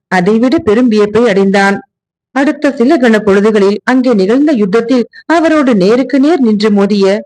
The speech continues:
சாளுக்கிய இளவரசன் விக்ரமாதித்தன். ஆம், அருள்நந்தி அடிகளின் வேடம் கிளைந்த அந்த தருணத்தில் மானவர்மன் வியப்பு மட்டுமல்ல, விவரிக்க இயலாத உணர்வுகளுக்கும் உள்ளாகி நின்றான். மீண்டும் நாளைய அத்தியாயத்தில் சந்திக்கலாம்.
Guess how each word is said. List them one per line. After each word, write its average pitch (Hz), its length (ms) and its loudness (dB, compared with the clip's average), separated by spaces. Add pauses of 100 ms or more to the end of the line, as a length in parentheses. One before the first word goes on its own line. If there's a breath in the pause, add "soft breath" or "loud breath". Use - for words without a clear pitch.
(100)
சாளுக்கிய 202 440 0
இளவரசன் 196 540 0
விக்ரமாதித்தன். 202 840 0 (960)
ஆம், 208 440 0 (260)
அருள்நந்தி 349 480 2
அடிகளின் 208 420 0
வேடம் 233 340 0
கிளைந்த 202 520 0
அந்த 294 320 0
தருணத்தில் 202 640 0 (260)
மானவர்மன் 202 680 0
வியப்பு 196 380 -2
மட்டுமல்ல, 226 640 0 (240 loud breath)
விவரிக்க 339 500 0
இயலாத 208 480 0
உணர்வுகளுக்கும் 196 760 0 (100)
உள்ளாகி 202 400 0
நின்றான். 202 560 0 (2000)
மீண்டும் 226 540 2
நாளைய 294 440 2
அத்தியாயத்தில் 214 680 0
சந்திக்கலாம். 247 560 0